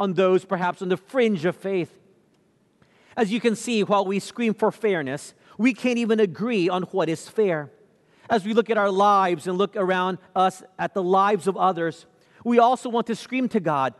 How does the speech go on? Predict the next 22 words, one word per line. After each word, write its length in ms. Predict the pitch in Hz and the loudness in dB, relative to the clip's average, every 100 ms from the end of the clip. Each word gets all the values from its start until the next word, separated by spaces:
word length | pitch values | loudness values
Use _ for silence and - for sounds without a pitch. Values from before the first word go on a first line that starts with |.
| _ _ - | _ _ -2
"It's 540 | 254 262 262 - - _ _ | 0 2 0 -4 -16 _ _
not 480 | 175 185 196 180 175 - _ | -2 0 2 2 -2 -6 _
fair." 500 | _ - 139 120 107 _ _ _ _ _ _ _ _ - | _ -4 -2 -2 -6 _ _ _ _ _ _ _ _ -4
And 80 | |
my 120 | 247 233 | -2 0
friends, 320 | 247 247 208 | 0 0 -2
unless 320 | 226 262 254 | 0 -2 -2
we 100 | 262 | -10
come 240 | - 240 | -6 -2
to 80 | 226 | 0
terms 300 | 220 - 190 | -2 -6 -4
with 80 | 175 | -4
the 80 | 185 | -6
fact 380 | - 135 139 _ _ | -4 -4 -4 _ _
that 160 | - 185 | -6 -4
life 360 | 180 185 208 - | 0 0 0 -2
is 220 | 185 139 | -4 -2
not 300 | 180 175 - | -2 -2 -6
fair 420 | - 220 185 147 | -2 0 2 0
from 220 | 139 165 | -2 -2
our 100 | 170 | 0
perspective, 760 | 170 190 - 175 143 - 135 | -2 -8 -8 -6 -6 -4 -6